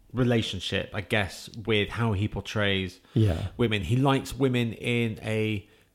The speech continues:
Speaker 1: particular way. He, the, the women are always objectified.
Speaker 2: Absolutely.
Speaker 1: They're always big tits, big bum, proper rock hard nipples.
Speaker 2: Yeah.
Speaker 1: And when it's in stark black and white on the page, it,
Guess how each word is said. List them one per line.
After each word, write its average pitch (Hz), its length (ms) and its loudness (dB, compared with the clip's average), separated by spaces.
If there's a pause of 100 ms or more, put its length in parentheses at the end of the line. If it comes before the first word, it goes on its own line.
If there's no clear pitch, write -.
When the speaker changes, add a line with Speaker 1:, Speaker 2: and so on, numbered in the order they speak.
Speaker 1:
particular 110 460 -2
way. 101 280 2
He, 104 120 0
the, 127 240 -2
the 147 180 0
women 165 300 8
are 139 140 6
always 110 800 4 (400)
objectified. 90 800 -2 (100)
Speaker 2:
Absolutely. 113 400 4
Speaker 1:
They're 131 160 6
always 139 400 4 (380)
big 170 280 4
tits, 143 480 4
big 147 460 4
bum, 123 400 4 (100)
proper 160 600 2 (460)
rock 127 460 6
hard 120 480 2
nipples. 110 680 -2
Speaker 2:
Yeah. 104 400 4
Speaker 1:
And 131 100 -2
when 190 140 6
it's 190 200 0
in 160 120 0
stark 156 560 0
black 143 220 -2
and 139 100 -2
white 139 280 2
on 131 160 -2
the 117 60 -2
page, 117 600 -2
it, 110 240 -6